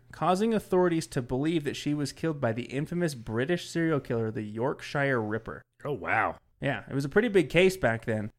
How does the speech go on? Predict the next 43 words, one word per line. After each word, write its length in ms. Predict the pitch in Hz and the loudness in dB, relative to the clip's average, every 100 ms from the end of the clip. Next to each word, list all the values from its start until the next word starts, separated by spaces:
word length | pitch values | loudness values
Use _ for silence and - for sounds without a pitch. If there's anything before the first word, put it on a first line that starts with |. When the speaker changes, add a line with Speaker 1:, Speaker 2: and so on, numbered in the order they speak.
| _ - | _ 2
Speaker 1:
Uh, 220 | 139 135 | 4 6
police 420 | 131 170 214 269 | 4 2 4 2
soon 340 | - 214 214 170 | 2 4 4 6
ruled 280 | 165 220 | 8 8
the 80 | 185 | 6
Ripper 320 | 151 151 131 | 4 4 4
out, 200 | 113 110 | 2 2
but 160 | - 113 | 0 0
had 220 | 139 123 | 2 2
no 320 | 123 135 175 | 4 4 4
further 460 | 190 - 190 185 175 | 2 2 4 6 4
suspects 520 | - 139 - 131 - | 4 0 2 0 0
in 100 | 107 | -4
this 180 | 95 - | -6 -8
case, 340 | - 185 107 | 0 0 0
so 160 | - 117 | -4 -4
it 80 | 101 | -2
went 240 | 113 95 | -4 -6
cold. 460 | - 190 135 90 - - | -4 0 0 0 -8 0
Now, 100 | 147 | 2
if 100 | - | 2
we 80 | 143 | 4
fast 360 | 190 208 220 | 6 6 6
forward 220 | 190 190 | 4 2
to 80 | 170 | 2
two 200 | 151 180 | -2 -2
thousand 360 | 175 165 156 151 | 2 4 6 6
eight, 200 | 135 104 | 4 2
when 200 | 113 117 | -2 -2
a 40 | |
sixty-year-old 880 | 117 - 214 214 - 196 165 151 151 | -2 -2 -2 -2 -2 0 4 4 4
man 240 | 139 117 117 | 2 0 2
by 100 | 113 | 0
the 80 | 120 | 2
name 200 | 123 120 | 0 0
of 100 | 107 | -2
Christopher 580 | - 165 - 185 - 175 | -2 -2 0 0 0 -2
Smith, 420 | - 131 120 - | 0 -2 -2 -2
who 100 | 120 | -2
was 160 | 110 | -2
dying 340 | 110 131 151 147 | 2 4 4 2
from 220 | 131 107 | -2 -6
cancer, 680 | - 202 226 202 113 104 | -4 -2 0 -2 -2 -2